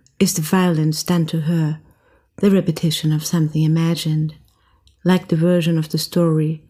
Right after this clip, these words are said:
that others wrote down, rather than the version of those who experienced it?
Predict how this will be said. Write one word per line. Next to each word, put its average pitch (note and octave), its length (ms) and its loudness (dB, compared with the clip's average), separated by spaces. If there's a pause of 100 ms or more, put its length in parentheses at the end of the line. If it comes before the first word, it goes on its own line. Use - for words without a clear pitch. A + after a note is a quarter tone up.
(120)
that E3+ 240 -2
others D#3+ 360 0
wrote D#3 280 -2
down, D3+ 440 -2 (300)
rather E3 460 2
than D#3 180 0
the D3 80 0
version D#3 420 0
of - 220 -8
those D3 400 0 (300)
who G3+ 140 0
experienced D3 1000 -2
it? D#3 220 -4